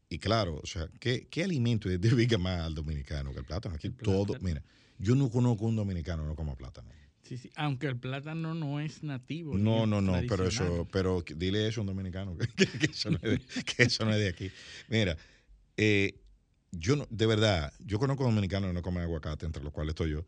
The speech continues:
Speaker 2: Mm.
Speaker 1: Eh, pero yo no conozco, yo no conozco a ningún dominicano que no coma plátano.
Speaker 2: Sí, sí, sí, es verdad.
Speaker 1: Ninguno. El, porque el que no le gusta el mangú, se lo come frito.
Speaker 2: Sí.
Speaker 1: Eh, el, el que no le
Speaker 2: De
Speaker 1: gusta,
Speaker 2: cualquier manera.
Speaker 1: de cualquier manera se lo,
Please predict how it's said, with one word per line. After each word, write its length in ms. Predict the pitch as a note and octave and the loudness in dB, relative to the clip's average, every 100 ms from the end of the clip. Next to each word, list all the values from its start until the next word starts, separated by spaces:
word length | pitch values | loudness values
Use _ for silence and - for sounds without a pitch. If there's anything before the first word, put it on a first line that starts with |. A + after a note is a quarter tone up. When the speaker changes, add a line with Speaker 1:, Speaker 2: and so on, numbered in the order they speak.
| - - B2 | -12 -16 -8
Speaker 2:
Mm. 360 | B2 B2+ C3 | -4 -4 -2
Speaker 1:
Eh, 560 | C3 G#2 G2+ F#2 F#2 - - _ _ - - | 2 4 4 2 0 -6 -20 _ _ -6 2
pero 160 | A#2+ | 4
yo 180 | B2 C#3 | 4 4
no 120 | D3+ | 2
conozco, 640 | B2+ A#2+ B2+ B2+ G#2+ G2+ - | 0 2 2 0 -2 -2 -4
yo 200 | G#2 A#2+ | 0 2
no 120 | C#3+ | 2
conozco 380 | C#3+ B2 B2+ A#2+ | 4 2 2 2
a 20 | |
ningún 340 | A2+ A#2 A#2+ D#3 | 2 2 2 2
dominicano 520 | C3 A#2+ G2+ A#2+ - | 4 2 2 0 0
que 100 | A#2+ | 2
no 120 | B2+ | 2
coma 200 | B2 G#2 | 2 0
plátano. 340 | D2 - - - - _ - | -2 -8 -14 -20 -20 _ -14
Speaker 2:
Sí, 160 | A#2 G#2+ - | -10 -10 -14
sí, 80 | G#2 - | -20 -20
sí, 140 | A2+ - - _ _ - | -20 -20 -20 _ _ -14
es 160 | A2+ | -12
verdad. 240 | G#2+ - - | -12 -14 0
Speaker 1:
Ninguno. 720 | A#2 D3+ D#3 D3+ D3 F#2+ D#2+ | 4 6 8 10 10 6 2
El, 100 | G#2 | 2
porque 200 | F2+ G#2+ | 2 4
el 60 | A2+ | 4
que 100 | G#2 | 4
no 100 | B2 | 4
le 80 | E3+ | 4
gusta 380 | D#3+ E3+ D#3+ C#3 | 4 2 2 2
el 60 | C3+ | 2
mangú, 540 | B2+ C#3+ E3 D3+ - | 2 4 4 2 -2
se 140 | - A2 | 0 2
lo 40 | |
come 140 | B2 A2+ | 2 2
frito. 360 | E2 C#2 - - _ _ _ | -2 -6 -10 -18 _ _ _
Speaker 2:
Sí. 180 | - A#1 | -18 -2
Speaker 1:
Eh, 160 | A2+ A#2+ | 0 2
el, 120 | A#2+ A2+ | 0 -4
el 120 | A#2 | 0
que 80 | B2+ | 2
no 80 | C#3+ | 4
le 60 | F3+ | 4
Speaker 2:
De 40 | |
Speaker 1:
gusta, 80 | D3+ | 4
Speaker 2:
cualquier 340 | C3+ A#2 D#3+ D3+ | 2 -2 -6 -4
manera. 360 | D3 A#2 G#2+ G2 | -4 -4 -2 4
Speaker 1:
de 220 | A#2+ B2 | 4 4
cualquier 600 | C3 C3+ B2+ C#3 E3 F3 | 4 2 2 4 4 4
manera 440 | C#3 C3 C#3+ B2 | 2 2 2 2
se 140 | G#2 | 2
lo, 100 | G#2+ | 2